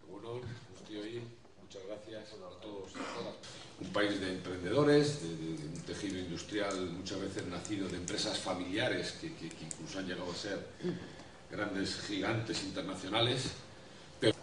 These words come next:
a los emprendedores, los datos que tenemos, algunos son para alarmarnos, ¿no? Que cuando se le pregunta a un niño, pues esto es, es un estudio.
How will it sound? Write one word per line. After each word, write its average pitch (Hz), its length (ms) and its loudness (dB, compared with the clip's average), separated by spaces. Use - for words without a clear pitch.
a 95 60 -4
los 90 160 -4
emprendedores, 90 600 0
los - 180 -8
datos 110 460 -2
que 104 80 -4
tenemos, 117 360 2
algunos 107 320 0
son 135 140 0
para 90 160 4
alarmarnos, 120 680 0
¿no? 90 160 -8
Que - 160 -12
cuando 87 260 -6
se - 200 -4
le 87 580 -4
pregunta 117 420 -4
a 120 40 -4
un 123 160 -4
niño, 139 240 0
pues - 140 -8
esto 120 240 -6
es, 110 260 -8
es - 640 -8
un 127 80 -2
estudio. - 260 -4